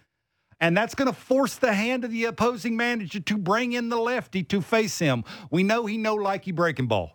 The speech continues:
Like, he just don't. Like, it's, uh, he's hit or miss with that.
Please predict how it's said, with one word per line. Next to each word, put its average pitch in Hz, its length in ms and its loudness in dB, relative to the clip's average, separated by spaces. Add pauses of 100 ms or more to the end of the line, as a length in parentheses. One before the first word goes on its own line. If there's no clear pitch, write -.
Like, 156 320 2
he 196 100 -2
just 180 240 -2
don't. 143 360 0
Like, 139 200 2
it's, 175 300 0
uh, 165 140 4
he's 170 420 -2
hit 247 140 2
or 277 100 -2
miss 226 240 0
with 139 120 -8
that. 143 180 2